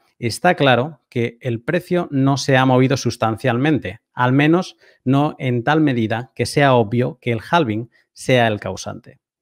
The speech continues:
Al rondar una cifra similar que en el momento del halving, el tipo de cambio aumentó en un par de puntos porcentuales,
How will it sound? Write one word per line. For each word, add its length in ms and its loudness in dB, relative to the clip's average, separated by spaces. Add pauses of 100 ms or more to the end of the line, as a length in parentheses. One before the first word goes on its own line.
(500)
Al 220 -4
rondar 340 2
una 180 4
cifra 320 -2
similar 680 0
que 120 -6
en 60 -6
el 100 -4
momento 420 -2
del 200 -2
halving, 560 -2
el 200 -4
tipo 260 0
de 140 2
cambio 360 0
aumentó 600 0
en 160 -2
un 180 -4
par 160 -2
de 80 -4
puntos 340 -4
porcentuales, 760 -2